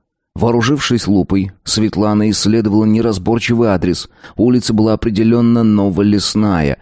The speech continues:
Семёрка смахивала на единицу, крючок мог быть и двойкой, и пятёркой — но эта неопределённость приятно волновала. Ведь не случайно же он оставил квитанцию со своим адресом. А если и случайно,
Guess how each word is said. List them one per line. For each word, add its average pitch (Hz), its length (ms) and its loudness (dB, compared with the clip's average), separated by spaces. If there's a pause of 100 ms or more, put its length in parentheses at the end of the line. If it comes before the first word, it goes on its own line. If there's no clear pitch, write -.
(280)
Семёрка 120 520 0
смахивала 87 540 0
на 95 120 0
единицу, 120 760 0
крючок 117 460 -2
мог 101 200 0
быть 85 220 -4
и 82 60 0
двойкой, 107 540 -2
и 95 80 0
пятёркой — 110 760 -2 (440)
но 107 180 0
эта 147 180 -2
неопределённость 123 840 0
приятно 98 420 -2
волновала. 87 680 0 (340)
Ведь - 240 -4
не 101 80 0
случайно 113 640 -2
же 92 160 -2
он 87 160 0
оставил 95 460 -2
квитанцию 101 760 -2
со 82 200 -4
своим 95 420 0
адресом. 64 540 -6 (400)
А 101 80 -4
если 104 340 -2
и 92 40 2
случайно, 80 680 -4